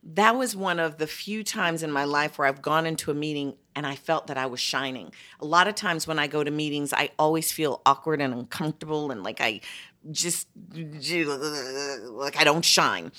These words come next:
And, um, and I don't get those either. But this was like, I wanna shine and I wanna work with people who wanna be with me when I shine. And the piece is now over at, um,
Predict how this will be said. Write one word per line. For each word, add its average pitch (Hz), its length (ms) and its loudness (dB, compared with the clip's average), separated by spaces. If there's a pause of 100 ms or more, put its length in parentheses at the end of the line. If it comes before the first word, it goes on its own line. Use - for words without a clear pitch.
(440)
And, 160 560 8
um, 147 560 4 (840)
and 165 80 6
I 165 80 10
don't 185 240 4
get 175 140 2
those 170 240 6
either. 165 300 0 (260)
But - 220 4
this 247 220 2
was 240 180 0
like, 160 340 6 (180)
I 185 140 4
wanna 190 340 2
shine 185 560 6
and 139 140 6
I 139 60 6
wanna 175 340 0
work 170 340 -2
with 160 160 -6
people 165 560 -4 (420)
who - 140 -2
wanna 160 260 2
be 185 360 -4
with 190 260 -2
me 139 420 -2 (300)
when 160 320 2
I 175 140 6
shine. 131 640 0 (800)
And 175 120 2
the 175 60 2
piece 269 360 -2
is 170 180 -2
now 151 420 4
over 147 400 0
at, 139 280 0 (100)
um, 127 500 -2